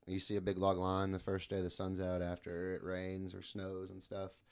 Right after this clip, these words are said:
Personally, I would avoid it that day, 'cause if you think about the way that, you know, just if you had a sponge on the ground and you washed a car before it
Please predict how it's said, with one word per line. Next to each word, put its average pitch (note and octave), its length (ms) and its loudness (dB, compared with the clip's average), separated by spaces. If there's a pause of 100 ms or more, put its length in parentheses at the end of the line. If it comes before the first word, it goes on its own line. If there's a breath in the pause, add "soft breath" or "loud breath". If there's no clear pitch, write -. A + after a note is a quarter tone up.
(540 soft breath)
Personally, C3+ 400 -2
I A2+ 100 4
would A2 160 6
avoid F#2+ 300 0
it E2 140 -2
that D#2 260 -8
day, - 200 -14 (120)
'cause F#2+ 160 -6
if F2+ 120 -4
you F#2 80 -4
think G2+ 200 -8
about F#2 320 -6
the F#2+ 80 -10
way F#2 240 -4
that, F2+ 300 -6
you F2+ 120 -6
know, E2+ 240 -8 (440 soft breath)
just - 220 -6
if A2 120 -6
you A2 100 2
had G#2+ 120 4
a F2+ 40 -2
sponge F#2+ 420 0
on F2 120 0
the E2 80 -6
ground F#2+ 400 2
and E2 80 -4
you D#2+ 100 -2
washed D#2 320 -2
a - 40 -12
car D#2 200 -4
before D2+ 420 -2
it C2+ 180 -2